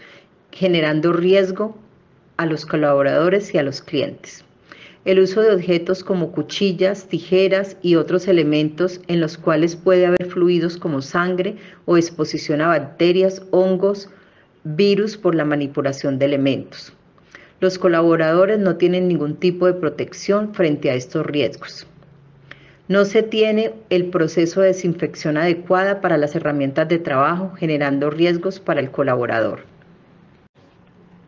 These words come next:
Las sillas que se utilizan para laborar no tienen la ergonomía para brindar un confort y evitar dolores lumbares y cansancio al colaborador.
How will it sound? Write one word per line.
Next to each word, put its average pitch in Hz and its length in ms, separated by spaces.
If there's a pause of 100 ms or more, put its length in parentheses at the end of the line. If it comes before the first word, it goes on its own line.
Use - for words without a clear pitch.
(800)
Las 185 200
sillas 208 360
que 233 100
se 226 100
utilizan 175 500
para 180 380 (320)
laborar 156 720
no 170 160
tienen 175 460
la 160 180
ergonomía 151 760
para 165 220
brindar 143 320
un 151 100
confort 185 640
y 175 140
evitar 143 420
dolores 165 380
lumbares 175 640
y 170 80
cansancio 139 580
al 139 120
colaborador. 127 720